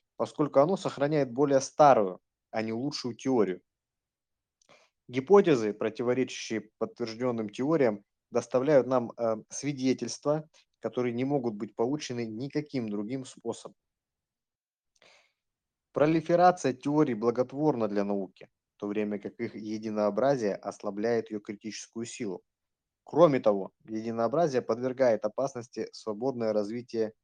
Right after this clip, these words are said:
индивида. В этой главе я представляю более подробные аргументы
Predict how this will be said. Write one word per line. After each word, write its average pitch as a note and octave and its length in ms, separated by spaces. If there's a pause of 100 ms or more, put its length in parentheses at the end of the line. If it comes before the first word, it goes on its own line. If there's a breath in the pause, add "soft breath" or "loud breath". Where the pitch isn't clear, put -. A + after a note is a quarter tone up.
(220)
индивида. A2+ 680 (1600 soft breath)
В C#3 60
этой F3 200
главе E3 260
я D#3+ 100
представляю D3 540
более C#3+ 300
подробные C#3+ 540
аргументы A#2+ 760